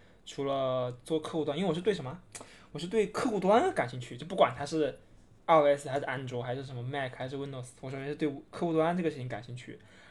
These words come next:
然后对实现客户端这门技术，当时也是因为你说的那个有人教，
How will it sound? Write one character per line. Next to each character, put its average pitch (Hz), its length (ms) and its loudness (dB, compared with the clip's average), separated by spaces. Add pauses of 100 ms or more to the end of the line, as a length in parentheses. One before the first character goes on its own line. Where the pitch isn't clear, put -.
然 147 120 -2
后 165 80 2
对 180 120 2
实 - 180 0
现 180 180 -2
客 - 180 -4
户 175 60 2
端 156 200 2
这 156 80 -4
门 147 140 -6
技 185 240 2
术， 135 160 -4
当 160 160 2
时 170 140 -2
也 139 100 0
是 - 140 -4
因 185 100 2
为 165 540 4
你 135 100 -2
说 151 160 0
的 156 60 0
那 165 120 -2
个 156 80 2
有 131 100 -2
人 131 160 -4
教， 147 480 2